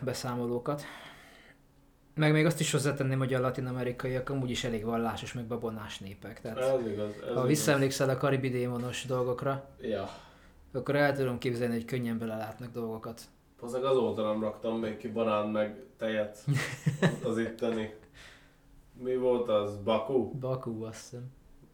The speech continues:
Speaker 2: Ja.
Speaker 1: Azóta is vannak jelenések? Ja, meséld
Speaker 2: Az
Speaker 1: el a
Speaker 2: a,
Speaker 1: hallgatóknak, hogy értsék
Speaker 2: az a
Speaker 1: ők is.
Speaker 2: baj,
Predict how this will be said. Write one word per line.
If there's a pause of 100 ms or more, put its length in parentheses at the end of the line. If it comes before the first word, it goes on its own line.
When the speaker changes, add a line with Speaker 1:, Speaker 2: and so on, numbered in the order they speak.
(120)
Speaker 2:
Ja.
Speaker 1:
Azóta
is
vannak
jelenések? (1800)
Ja,
meséld
Speaker 2:
Az
Speaker 1:
el
a
Speaker 2:
a,
Speaker 1:
hallgatóknak,
hogy
értsék
Speaker 2:
az
a
Speaker 1:
ők
is. (100)
Speaker 2:
baj,